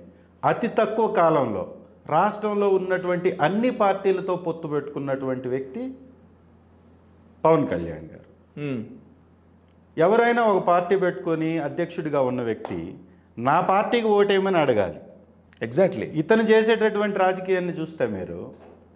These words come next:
Speaker 1: ఒకసారి తెలుగుదేశం, బీజేపీ మిత్రపక్షానికి ఓటేయమన్నాడు. ఆ తర్వాత బీఎస్పీ, సీపీఐ, సీపీఎం లాంటి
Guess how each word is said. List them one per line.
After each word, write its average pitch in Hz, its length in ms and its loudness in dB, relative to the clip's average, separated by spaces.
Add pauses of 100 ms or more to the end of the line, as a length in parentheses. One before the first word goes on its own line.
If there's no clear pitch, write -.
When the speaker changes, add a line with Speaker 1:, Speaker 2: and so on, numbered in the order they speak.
(360)
Speaker 1:
ఒకసారి 175 380 2
తెలుగుదేశం, 190 800 0 (120)
బీజేపీ 165 520 0
మిత్రపక్షానికి 147 760 -4
ఓటేయమన్నాడు. 110 840 0 (1120)
ఆ 156 140 6
తర్వాత 202 880 4
బీఎస్పీ, 190 680 4
సీపీఐ, 190 680 4
సీపీఎం 185 580 0
లాంటి 156 600 0